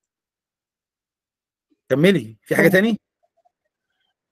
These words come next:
Speaker 2: آه، الفكرة بقى دلوقتي كلها، يعني، مثلًا أنا دلوقتي شغالة في ال-، في السيلز،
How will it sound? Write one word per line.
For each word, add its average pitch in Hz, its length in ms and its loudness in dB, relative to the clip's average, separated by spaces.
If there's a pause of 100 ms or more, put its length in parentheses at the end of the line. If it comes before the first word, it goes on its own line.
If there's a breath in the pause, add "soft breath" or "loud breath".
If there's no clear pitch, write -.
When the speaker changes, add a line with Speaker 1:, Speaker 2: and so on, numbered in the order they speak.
(140)
Speaker 2:
آه، 208 220 0
الفكرة 269 360 -2
بقى 285 180 -2
دلوقتي 294 320 -4
كلها، 277 440 -4
يعني، 208 280 -6
مثلًا 247 380 -4
أنا 254 80 -2
دلوقتي 269 260 -4
شغالة 240 360 -6
في 247 160 -10
ال-، 190 200 -10
في - 80 -14
السيلز، 190 480 -10